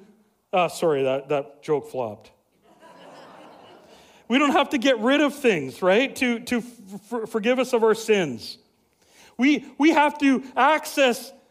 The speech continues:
we have access to God through Jesus, and we don't have a priest to represent us in the Holy of Holies. We have a high priest within the veil,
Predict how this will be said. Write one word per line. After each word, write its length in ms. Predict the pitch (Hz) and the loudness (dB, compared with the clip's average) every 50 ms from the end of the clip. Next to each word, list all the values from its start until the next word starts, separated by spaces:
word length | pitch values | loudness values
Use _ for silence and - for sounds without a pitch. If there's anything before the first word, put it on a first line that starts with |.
| _ _ | _ _
we 100 | - 262 | 0 2
have 140 | 320 277 240 | 2 2 2
access 560 | 233 240 277 302 311 - - 302 294 254 - | 0 0 2 0 0 -2 -2 -2 -2 -2 -4
to 100 | - 269 | -6 -8
God 420 | 214 190 254 262 262 269 254 254 262 | -2 2 4 6 6 6 4 2 0
through 180 | 262 269 254 | -2 -2 -2
Jesus, 520 | 190 - 208 277 320 339 269 226 262 220 - | -2 0 2 4 4 4 2 0 -2 -2 0
and 80 | 254 | 0
we 80 | 262 302 | 2 2
don't 160 | 311 294 269 | 2 0 0
have 220 | 220 285 294 277 | 2 0 2 2
a 60 | 277 - | 2 -2
priest 480 | 269 - - 294 320 320 294 - - | -2 -2 -2 0 2 2 0 -2 -2
to 80 | - 269 | -4 -6
represent 760 | 226 214 262 294 339 339 - 285 294 269 214 269 294 311 277 | -2 0 2 2 2 0 -2 -4 -4 -2 0 0 0 2 2
us 160 | 233 214 214 214 - - - - - - - | 0 0 -2 -4 -10 -20 -20 -20 -20 -12 -4
in 180 | 302 294 294 | -2 0 2
the 80 | 277 269 | 2 0
Holy 520 | 254 - - 269 294 294 302 285 277 269 | 0 0 0 2 2 2 2 2 2 0
of 100 | 269 262 | 0 0
Holies. 680 | - - 269 294 302 294 277 240 175 123 107 - - - - _ _ _ _ _ _ _ _ _ _ _ _ _ _ _ _ _ _ _ _ _ _ _ _ _ _ _ _ _ _ | 0 0 2 2 2 2 2 0 -2 -4 -8 -14 -20 -20 -20 _ _ _ _ _ _ _ _ _ _ _ _ _ _ _ _ _ _ _ _ _ _ _ _ _ _ _ _ _ _
We 100 | 254 294 | 2 2
have 120 | 339 - | 4 4
a 60 | 294 | 2
high 360 | 226 - - 269 285 294 302 302 | 0 0 0 2 2 2 2 0
priest 420 | 302 - - 320 320 294 - - | -4 -4 -2 0 0 0 -2 -4
within 280 | 262 240 - 294 285 269 | -8 -6 -4 -2 0 0
the 80 | 262 | -2
veil, 540 | 240 196 254 294 320 302 277 262 240 - - | -2 -2 -2 0 2 2 4 2 2 0 -4